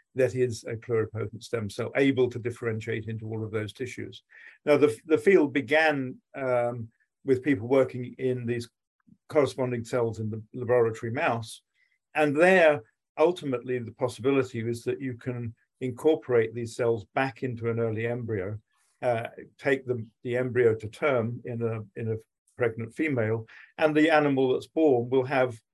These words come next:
and you can demonstrate, have all the tissues, uh, s-, uh, all of them could have been derived from, from the, uh, uh, embryonal, embryonic stem cells that have been implanted.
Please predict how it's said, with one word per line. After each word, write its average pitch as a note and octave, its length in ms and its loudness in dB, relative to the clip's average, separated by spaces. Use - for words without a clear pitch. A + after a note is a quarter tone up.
and C3 120 -6
you B2+ 120 -6
can B2 180 -8
demonstrate, B2+ 580 0
have A#2+ 220 0
all C3+ 220 4
the B2 100 2
tissues, A2 640 -6
uh, A#2+ 160 0
s-, - 180 -18
uh, A#2+ 240 0
all D3 220 8
of A2 120 2
them A#2 220 -2
could D3 140 0
have C#3+ 140 6
been C3+ 180 2
derived B2+ 360 0
from, B2+ 440 -4
from B2+ 260 0
the, A#2 300 -2
uh, B2 200 -2
uh, - 100 -6
embryonal, A#2 540 -4
embryonic A#2+ 400 -4
stem B2 260 -6
cells A2 340 -8
that - 120 -10
have A2 160 -10
been A2 160 -6
implanted. G#2+ 560 -12